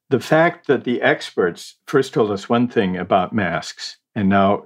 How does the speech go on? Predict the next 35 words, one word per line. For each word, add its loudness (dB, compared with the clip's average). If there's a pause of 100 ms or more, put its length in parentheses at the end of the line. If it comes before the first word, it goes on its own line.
tell 2
us -6
another 2 (680)
is 4 (100)
an -2
example 0
of -2
how 2
we -2
need 2
to -12
bring 0
judgment -4
to -10
bear, 0 (240)
lay 2
judgment 0
to -4
bear -6 (560)
on 4
the 0
advice 2
of -10
experts. -2
But -4
more 4
than 2
that, -6 (760)
let's 0
just 0
take 4
as 2
given 2
the 0
importance -4